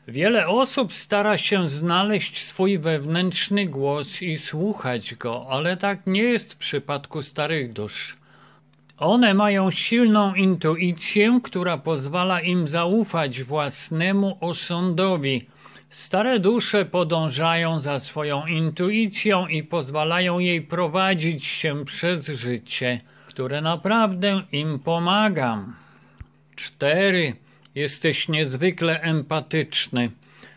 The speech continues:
Empatia jest jedną z najsilniejszych cech wspólnych starym duszom. Potrafią postawić się w sytuacji innych i naprawdę zrozumieć ich uczucia.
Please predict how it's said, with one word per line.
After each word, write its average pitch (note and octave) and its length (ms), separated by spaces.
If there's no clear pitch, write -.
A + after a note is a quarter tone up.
Empatia D#3+ 800
jest C#3+ 420
jedną F3+ 460
z C#3 80
najsilniejszych F3+ 1300
cech D#3 580
wspólnych D3+ 920
starym D3 640
duszom. A#2+ 640
Potrafią F3 600
postawić G#3 720
się G3 240
w - 80
sytuacji F#3+ 1000
innych F3+ 560
i F#3 100
naprawdę E3 640
zrozumieć E3+ 680
ich C#3+ 160
uczucia. C#3 720